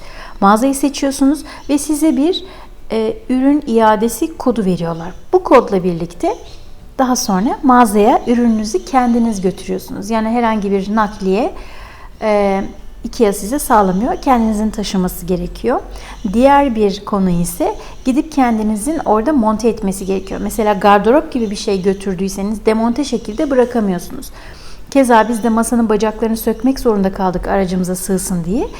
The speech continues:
Gidip orada monte ettik ve yanımızda da alet edevatımızı götürmüştük. Ama yanınızda olmasa bile orada yardımcı olup size veriyorlar ama asla montajına yardımcı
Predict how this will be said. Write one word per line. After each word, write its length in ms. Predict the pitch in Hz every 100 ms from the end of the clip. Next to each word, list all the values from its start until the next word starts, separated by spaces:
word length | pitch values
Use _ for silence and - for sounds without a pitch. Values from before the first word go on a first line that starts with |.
| - -
Gidip 300 | 247 359 -
orada 300 | - 254 226
monte 360 | 202 185 170 180
ettik 320 | 170 - -
ve 60 | 208
yanımızda 640 | 220 220 220 202 233 202
da 200 | 226 381 - - -
alet 340 | 214 233 254
edevatımızı 680 | 233 214 202 202 190 175 165
götürmüştük. 680 | 185 196 269 262 285 - - - - -
Ama 160 | 247 262
yanınızda 460 | 262 254 247 247
olmasa 380 | 233 233 220 190
bile 160 | 185 202
orada 200 | 220 214
yardımcı 460 | 214 214 208 214
olup 140 | 190 185
size 300 | 196 185 196
veriyorlar 460 | 202 240 233 240 214
ama 180 | 202
asla 400 | - 240 - 208
montajına 560 | 196 208 214 202 180 185
yardımcı 640 | 196 208 190 185 185 311